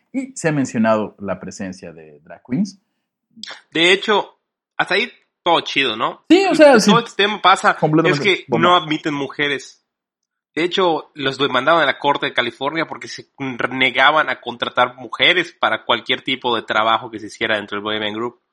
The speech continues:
Speaker 2: O sea, solo podía haber hombres. Entonces, al solo haber hombres, y ellos al hacer ta-, hacen muchas obras de teatro y arte porque son bohemios,
Speaker 1: Bohemios.
Speaker 2: eh, pues obviamente los papeles de mujeres los representan hombres. De hecho, hay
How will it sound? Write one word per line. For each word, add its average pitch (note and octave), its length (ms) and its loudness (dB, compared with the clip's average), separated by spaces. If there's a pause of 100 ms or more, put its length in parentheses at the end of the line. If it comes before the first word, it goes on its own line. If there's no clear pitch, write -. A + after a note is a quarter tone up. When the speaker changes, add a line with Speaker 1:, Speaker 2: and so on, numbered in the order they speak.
(260)
Speaker 2:
O A2+ 60 -12
sea, - 20 -8
solo C#3 360 0
podía A#2+ 160 0
haber G#2+ 180 0
hombres. A2 460 -8 (1600)
Entonces, C3 340 -2
al B2+ 160 0
solo F3+ 220 2
haber F3+ 160 2
hombres, D#3+ 580 -2 (260)
y A2+ 260 0
ellos B2+ 260 2
al G#2+ 100 0
hacer A2+ 300 -6
ta-, A#2 280 0
hacen C3 200 -4
muchas B2+ 320 -6
obras A2+ 220 -6
de G#2 60 -10
teatro A#2 600 -2
y G2+ 100 -6
arte A2+ 340 0
porque G#2 160 -12
son G#2+ 200 -10 (500)
bohemios, B2 640 -2
Speaker 1:
Bohemios. A#2+ 600 0
Speaker 2:
eh, G#2+ 380 0
pues A#2 140 -4
obviamente C#3 460 4
los C3 120 -4
papeles B2+ 380 0
de B2 60 -4
mujeres A#2 340 0
los A2+ 100 -2
representan A2 520 -4 (100)
hombres. C#3+ 360 4
De A#2+ 100 2
hecho, A#2 200 2
hay A2+ 140 4